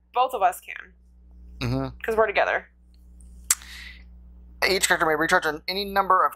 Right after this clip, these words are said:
Speaker 2: allies. For each ally re-, recharge, add one D four to that character's check.
Speaker 1: Well, that's helpful. <laughs>
Speaker 2: Each
Speaker 1: Olaf
Speaker 2: character,
Speaker 1: doesn't carry allies.
Speaker 2: each character that suc-, succeeds may attempt, may add a random item from the box to her hand, then ma-,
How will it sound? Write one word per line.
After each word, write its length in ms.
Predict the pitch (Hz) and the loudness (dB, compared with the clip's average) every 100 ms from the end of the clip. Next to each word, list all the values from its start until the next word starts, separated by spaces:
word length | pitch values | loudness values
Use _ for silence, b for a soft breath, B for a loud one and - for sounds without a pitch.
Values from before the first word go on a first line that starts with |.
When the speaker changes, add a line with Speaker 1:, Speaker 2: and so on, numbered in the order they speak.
| - | 2
Speaker 2:
allies. 360 | 156 127 120 | 2 2 -2
For 100 | - - | -10 -8
each 80 | - | 0
ally 140 | 147 | 2
re-, 100 | 143 143 | 2 -4
recharge, 220 | 147 135 127 | -4 0 4
add 200 | 127 131 | 2 0
one 180 | 135 139 | -4 -6
D 140 | 139 143 | -8 -12
four 260 | - 131 | -6 -4
to 100 | - | -2
that 200 | 127 120 | -2 -2
character's 340 | - 120 123 - | -4 -8 -8 -8
check. 260 | - - 220 | -4 -4 0
Speaker 1:
Well, 100 | 254 | 6
that's 260 | 320 - | 6 4
helpful. 680 | 269 247 233 262 240 233 233 _ | 0 0 -2 -6 -6 -6 -10 _
<laughs> 1040 | _ _ _ _ _ _ - - - - | _ _ _ _ _ _ -20 -20 -20 -4
Speaker 2:
Each 80 | 349 640 679 762 B B - | -4 -2 2 6 B B 0
Speaker 1:
Olaf 200 | 254 285 302 | 4 6 4
Speaker 2:
character, 200 | 269 180 | 2 2
Speaker 1:
doesn't 120 | 180 | 0
carry 280 | 277 233 214 | 0 0 2
allies. 420 | 175 175 185 180 202 | 2 2 2 -2 -4
Speaker 2:
each 200 | 247 - | -2 -2
character 260 | 214 208 | -2 -4
that 120 | 190 - | -6 -4
suc-, 320 | - 180 165 | -2 -4 -4
succeeds 580 | 160 175 147 170 147 135 | -4 -4 -2 -4 -4 -4
may 160 | 139 147 - - - | -2 -4 -8 -16 -4
attempt, 380 | 147 - 156 - _ | -2 0 -2 -4 _
may 120 | 147 | 0
add 180 | 147 151 | 4 6
a 60 | 135 | 4
random 360 | 127 156 165 - | 0 0 -2 -4
item 140 | 139 135 | -4 -4
from 120 | 131 | -10
the 40 | |
box 280 | 120 120 - | -4 -4 -4
to 60 | 123 | -4
her 200 | 117 110 | -4 -2
hand, 220 | 113 110 | -6 -8
then 180 | 120 117 | -12 -8
ma-, 100 | 117 | -4